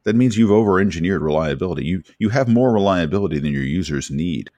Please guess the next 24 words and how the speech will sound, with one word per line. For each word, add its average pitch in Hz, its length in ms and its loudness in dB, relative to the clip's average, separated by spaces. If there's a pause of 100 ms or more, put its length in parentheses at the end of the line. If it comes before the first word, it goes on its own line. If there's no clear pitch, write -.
(140)
and 80 120 -6
that's 90 240 -4
time 90 380 -4
and 73 240 -6
resource - 420 -6
and 67 120 -8
expense - 560 -10
you - 80 -14
could 101 260 -6
be 73 100 -6
applying 69 440 -8
to - 160 -16
innovation 64 560 -10
or - 120 -14
risk - 360 -10
or 52 120 -16 (540)
some 82 260 -4
other 76 120 -4
thing. 101 260 -6
And 87 100 -4
so 113 200 0
the 92 80 0
question 156 340 -2
is, 82 140 -4